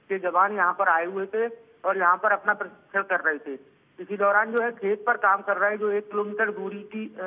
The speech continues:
की दूरी पर एक किसान जो है अपने खेतों पर काम कर रहा था और, अ, पीएसी के जवानों द्वारा चलाई हुई एक गोली जो है उसके पेट में जाकर लग गई, जिसके बाद वह घायल हो गया।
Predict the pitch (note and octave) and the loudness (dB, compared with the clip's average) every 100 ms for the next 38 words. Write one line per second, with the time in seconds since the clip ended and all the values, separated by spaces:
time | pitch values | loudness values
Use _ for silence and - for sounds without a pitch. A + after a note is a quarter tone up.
0 | F3+ E3+ E3 - G3 F#3+ F#3 G#3 G#3 G#3 | -4 -4 -6 -12 -12 -10 -10 -8 -2 -2
1 | F#3 F#3 F#3+ - E3 F3+ G#3 G#3 G#3 G3+ | -2 -12 -12 -10 0 0 0 0 0 -2
2 | G#3 G#3 F3+ G3 G3 F#3 E3 D#3+ F3+ F#3 | -6 -10 -6 -2 -2 0 0 2 0 2
3 | F#3+ A#3 - - _ - F#3 A3 A3 G3 | 4 2 0 -8 _ -2 2 2 2 -4
4 | F#3+ F#3 F3+ F#3+ G3 G3 A3+ G#3+ F#3 F3+ | -2 -2 -2 -4 -4 -4 -6 -4 2 2
5 | G3 G3 F#3+ G3+ F#3+ E3+ F#3 F#3+ G3+ F#3+ | 2 2 2 2 0 0 0 -4 -6 -6
6 | F#3+ F3+ F#3 F#3+ F3+ F#3+ A3 - G3+ G3 | -6 -8 -8 -6 -2 0 -2 -4 -10 -8
7 | F#3 F#3 F#3+ F3 E3 E3 D3 C#3+ C#3 - | -8 -8 -2 -2 -2 -4 -6 -6 -10 -14
8 | _ _ - E3+ - G#3 G#3+ G#3+ A3 G#3 | _ _ -14 -10 -2 2 4 4 0 2
9 | D#3+ F#3 G3+ G3 G#3 A#3 | 0 0 -2 -2 0 0